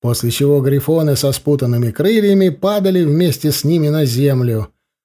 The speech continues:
Мне не требовалось и липучесть кастовать, приближаясь к личам на опасную дистанцию их смертоносного выстрела.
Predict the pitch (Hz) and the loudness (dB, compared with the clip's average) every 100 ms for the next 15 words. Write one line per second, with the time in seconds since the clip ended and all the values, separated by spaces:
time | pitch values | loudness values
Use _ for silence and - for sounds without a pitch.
0 | _ - 165 240 254 214 190 170 196 180 | _ -2 0 2 2 2 2 0 0 2
1 | 165 165 147 156 160 147 214 214 110 - | 2 0 0 0 0 0 -2 -2 -4 -4
2 | - 113 - 120 120 113 - - 127 127 | -4 -6 -2 -2 0 -2 -4 -2 0 0
3 | 131 127 127 113 - 160 220 - 175 151 | 0 0 -2 -2 -2 0 0 0 0 0
4 | 139 151 147 - 131 117 110 - 180 185 | 0 2 0 0 -2 0 -2 -2 0 0
5 | 165 - 165 165 196 220 - 156 147 139 | 0 -2 -2 -2 0 -2 0 0 0 0
6 | 131 143 139 139 135 131 120 139 - 104 | -2 0 0 0 0 0 0 0 -2 -4
7 | 85 73 71 | -4 -6 -10